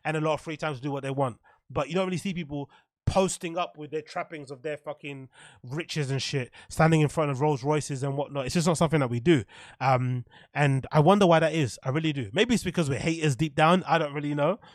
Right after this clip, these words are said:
But still, um, prayers to all the victims involved in the scam. There is another sad aspect about it, which is likely none of them are gonna get their money back. That's a really sad thing about it. But at least D J Envy and co are gonna be exposed for what they've done, and we're hopefully gonna get to a point where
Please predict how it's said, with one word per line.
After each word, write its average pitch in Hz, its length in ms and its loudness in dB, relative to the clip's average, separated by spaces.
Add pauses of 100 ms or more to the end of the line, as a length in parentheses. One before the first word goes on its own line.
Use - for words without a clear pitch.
(220)
But 156 120 -2
still, 143 380 0 (240)
um, 139 380 -4 (240)
prayers 214 340 4
to 190 80 -2
all 185 80 2
the 160 100 -4
victims 165 380 -4
involved 151 340 2
in 143 60 -4
the 135 60 -4
scam. 156 500 -2 (280)
There 160 140 0
is 185 140 2
another 175 380 6 (100)
sad 170 300 4
aspect 156 260 -8
about 151 300 2
it, 135 100 -4
which 139 160 -10
is 127 220 -8 (280)
likely 165 540 0
none 165 160 0
of 180 60 0
them 160 120 -2
are 147 60 -2
gonna 147 160 -2
get 139 140 -10
their 131 80 -6
money 143 240 -2
back. 156 260 -2 (160)
That's 143 160 -8
a 151 80 -8
really 143 140 -6
sad 143 280 -4
thing 143 140 -6
about 135 220 0
it. 151 120 -4 (300)
But 160 340 2 (320)
at 165 140 0
least 170 340 -4 (260)
D 175 100 -4
J 160 120 0
Envy 147 260 -2
and 135 200 -4
co 156 280 0
are 135 80 0
gonna 143 180 -2
be 139 100 -4
exposed 151 640 0
for 143 100 -4
what 131 200 -4
they've 127 160 -8
done, 196 260 2 (400)
and 143 300 -2
we're 143 120 2
hopefully 160 360 0
gonna 151 180 0
get 147 140 -6
to 147 80 -4
a - 20 -6
point 175 300 -4
where 143 260 -2